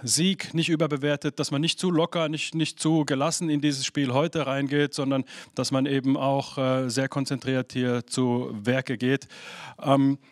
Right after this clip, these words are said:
your team has showed so many times, or ha-, has had the, uh, um, possibility to, to, to, um, show a lot of character, and they did it last game as well. I think now the la-, next couple of games is gonna be a test of character, that's it.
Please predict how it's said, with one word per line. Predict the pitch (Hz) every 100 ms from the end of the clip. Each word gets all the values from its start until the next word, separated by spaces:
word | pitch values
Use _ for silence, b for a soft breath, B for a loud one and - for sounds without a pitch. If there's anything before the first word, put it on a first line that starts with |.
| b
your | - 143 143
team | 156 151
has | 147 139
showed | - 147 139
so | 151 147 147 139
many | 127 127 131 131 139 135 131 139 131 -
times, | 135 131 135
or | 139 127 123
ha-, | 131 127
has | 127 135
had | 131
the, | 135 123 139
uh, | 135 117 _ - -
um, | 117 117 113 117 - - -
possibility | - 117 117 123 120 123 113
to, | 120 117 117
to, | 120 113 113
to, | - 113 107 113
um, | 113 110 110
show | 117 131 117 117
a | 120
lot | 120
of | 113
character, | 123 120 120 - 131 - B B
and | 120
they | 123 120
did | 131 127
it | 123
last | 127 127 123
game | - 120
as | 120 120
well. | 123 117 B B
I | 131
think | 170 160 - - 143
now | 143 147
the | 135
la-, | 143 147 160 147
next | 147 156 -
couple | 139 139
of |
games | 120 131 120
is |
gonna | 120 120
be | 117 120
a | 117 113
test | - 117 -
of |
character, | - 107 107 107
that's | 104 101
it. | 98 -